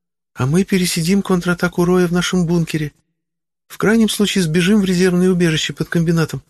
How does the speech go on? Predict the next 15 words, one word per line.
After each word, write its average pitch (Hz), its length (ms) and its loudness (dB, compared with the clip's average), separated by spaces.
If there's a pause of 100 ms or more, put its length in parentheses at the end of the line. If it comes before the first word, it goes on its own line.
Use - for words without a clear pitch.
(760)
А - 100 -18
потом 214 260 0
всё 202 200 -2
станет 196 320 0
как 185 180 0
было. 165 280 0 (720)
Рой 208 240 4
отступит, 190 560 -2 (140)
Аббас 170 400 -2
улетит 180 340 0
к - 60 -10
себе 160 200 -4
в - 40 -6
центральные 160 520 -2
миры, 160 280 0